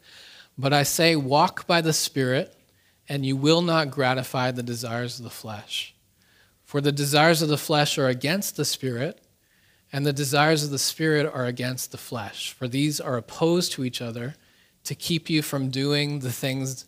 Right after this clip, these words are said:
you want to do. But if you are led by the Spirit, you are not under the law." When you follow the desires of your sinful nature, the results are very clear. Sexual immorality, impurity, lustful,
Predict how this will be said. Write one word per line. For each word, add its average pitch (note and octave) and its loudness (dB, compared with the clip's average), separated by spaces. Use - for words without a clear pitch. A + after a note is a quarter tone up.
you B2+ -4
want B2+ -6
to B2+ -6
do. A2 -16
But D3 4
if D3 -2
you D3+ 4
are C#3 6
led E3+ 2
by D#3 6
the C3 0
Spirit, B2+ -2
you C3 -2
are B2 0
not C3+ 0
under C3 -4
the A#2 -4
law." G#2+ -12
When D3 2
you D#3 2
follow E3 6
the D#3+ 2
desires D3 2
of C#3+ -4
your C3 -2
sinful D3+ -2
nature, C#3+ 0
the C3+ -2
results B2+ -4
are D#3 -8
very C#3 0
clear. B2+ -8
Sexual D3 0
immorality, C#3 0
impurity, C#3 -4
lustful, C3 -6